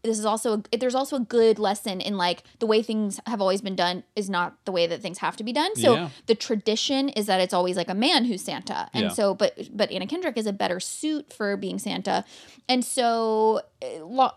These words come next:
Speaker 1: I, I'm not gonna share the plot anyway. The premise
Speaker 2: It's good.
Speaker 1: is good.
Speaker 2: Yeah. Well, what we decided while we were watching the movie, I think I, uh, said this, like, halfway through.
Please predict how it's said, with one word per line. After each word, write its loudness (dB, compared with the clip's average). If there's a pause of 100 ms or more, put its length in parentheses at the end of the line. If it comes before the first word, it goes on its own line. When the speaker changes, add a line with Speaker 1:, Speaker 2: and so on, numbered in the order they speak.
Speaker 1:
I, -6
I'm 0
not -2
gonna -8
share -6
the -10
plot -8
anyway. 2 (120)
The 2
premise -4 (280)
Speaker 2:
It's 0
good. 6
Speaker 1:
is 8
good. 6
Speaker 2:
Yeah. 10
Well, 8
what 4
we 0
decided 4
while 6
we 6
were 6
watching 4
the 0
movie, 4
I 2
think -2
I, 2
uh, -10 (200)
said 2
this, -2 (140)
like, -6
halfway 2
through. -8